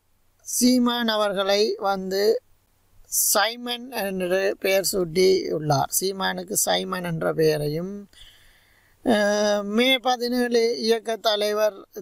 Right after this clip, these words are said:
திருமுருகன் காந்தி அவர்களுக்கு வந்து டேனியல் காந்தி என்றும், அடுத்ததாக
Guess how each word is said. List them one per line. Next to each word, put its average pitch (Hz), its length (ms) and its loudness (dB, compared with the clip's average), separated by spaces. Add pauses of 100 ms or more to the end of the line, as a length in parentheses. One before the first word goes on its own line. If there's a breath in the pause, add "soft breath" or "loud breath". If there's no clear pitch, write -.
(120)
திருமுருகன் 226 760 -2
காந்தி 208 560 0
அவர்களுக்கு 196 760 0
வந்து 190 680 2
டேனியல் 202 680 -2
காந்தி 185 420 0
என்றும், 175 680 -6 (680 loud breath)
அடுத்ததாக 240 1000 0